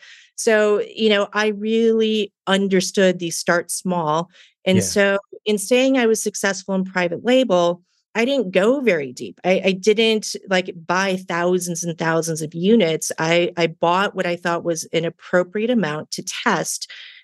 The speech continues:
Speaker 1: And then it kind of continued to work on that from testing. And I think a lot of times, you know, when you hear gurus talking about private label, you know, the assumption is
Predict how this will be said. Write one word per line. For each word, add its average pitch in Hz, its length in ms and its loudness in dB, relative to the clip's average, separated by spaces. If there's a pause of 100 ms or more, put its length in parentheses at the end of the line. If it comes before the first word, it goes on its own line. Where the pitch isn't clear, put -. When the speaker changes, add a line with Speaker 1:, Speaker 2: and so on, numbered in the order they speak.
(140)
Speaker 1:
And 180 200 2
then 180 360 0
it 180 160 -2
kind 180 280 -4 (140)
of 175 180 2
continued 185 580 0
to 175 120 -2
work 170 300 2
on 160 100 -4
that 156 260 -6
from 170 200 -10
testing. 185 640 -6 (340)
And 190 100 2
I 196 60 2
think 214 220 -6
a 196 40 -8
lot 202 240 -2
of 226 80 -2
times, 180 480 -2
you 180 140 -2
know, 175 100 2
when 170 120 -4
you 170 100 -4
hear 190 640 2 (240)
gurus 208 480 4
talking 190 380 -2
about 170 240 -2
private 180 360 -2
label, 196 440 2
you 185 120 -6
know, 165 280 0 (320)
the 196 100 4
assumption 190 540 0
is 165 340 0